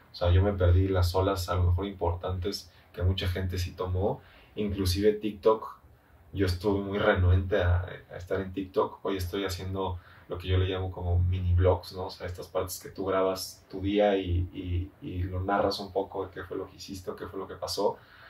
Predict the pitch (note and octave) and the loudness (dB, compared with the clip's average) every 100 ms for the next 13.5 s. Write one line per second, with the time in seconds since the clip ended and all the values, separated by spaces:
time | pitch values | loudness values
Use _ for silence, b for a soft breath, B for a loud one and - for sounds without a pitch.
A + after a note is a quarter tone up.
0 | B B _ - G2 F2+ F#2+ G2 F#2+ G#2 | B B _ -4 -2 0 0 0 2 4
1 | G2 G2 F#2+ G2 F#2+ G#2 G2 F#2+ G2 G2+ | 4 4 0 -6 -10 -12 -10 -10 -10 -8
2 | G2 G#2+ G2+ G2 F2 F#2+ G2+ G#2 - - | -6 -4 -2 2 2 2 0 2 0 0
3 | b b b b b _ _ - A#2+ A#2 | b b b b b _ _ -8 2 4
4 | A#2 A2+ G2+ G2 - - _ - - _ | 6 6 2 -2 -14 -20 _ -20 -20 _
5 | _ - _ _ _ _ - A#2 A2+ B2+ | _ -20 _ _ _ _ -8 0 8 12
6 | D3 D3+ D3 D3 D3+ C#3+ C#3 D3 C3+ A2 | 12 12 12 8 4 8 8 10 10 10
7 | G2+ F#2+ F#2 F#2 F2+ G#2 A#2+ B2+ A#2+ G#2+ | 8 6 2 0 6 10 12 12 10 8
8 | F#2+ F#2 F2 F#2 F2+ F2+ G#2 - - - | 6 2 2 0 2 4 4 6 2 2
9 | G#2+ - G#2 A#2 G#2 F2+ F2+ A2+ G2+ F#2+ | -6 -2 2 4 4 2 0 2 2 0
10 | F2+ F2 F2 G#2 A2+ F#2+ G2 A2 - - | -8 -10 -6 -2 -2 0 0 0 -2 -2
11 | G#2 G#2 G#2+ F#2+ F2+ G2+ - - - G2+ | -4 -4 -6 -4 -2 -2 2 0 0 0
12 | F#2+ F2 F2+ G2 A2+ G#2+ F2+ G2+ G2+ E2+ | 2 4 4 2 2 0 -2 0 0 0
13 | G#2 G2+ - - | -2 -2 -4 -12